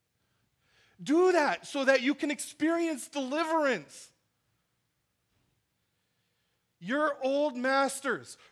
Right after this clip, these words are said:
relationships, comfort, work, approval, old masters will come after you and they will say, "Serve me or die."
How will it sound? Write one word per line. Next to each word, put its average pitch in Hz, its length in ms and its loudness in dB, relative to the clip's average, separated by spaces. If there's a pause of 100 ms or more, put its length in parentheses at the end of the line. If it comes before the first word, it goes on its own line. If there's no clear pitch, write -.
relationships, 220 720 -4
comfort, 247 640 -4
work, 226 360 2
approval, 247 580 -8 (260)
old 233 300 0
masters 226 540 -6 (160)
will 220 340 -4
come 277 380 0
after 240 440 0
you 226 280 -6 (180)
and 165 180 -8
they 175 120 -2
will 180 160 -4
say, 160 260 -8
"Serve 180 540 -6
me 156 260 -10
or 131 200 -10
die." 107 480 -12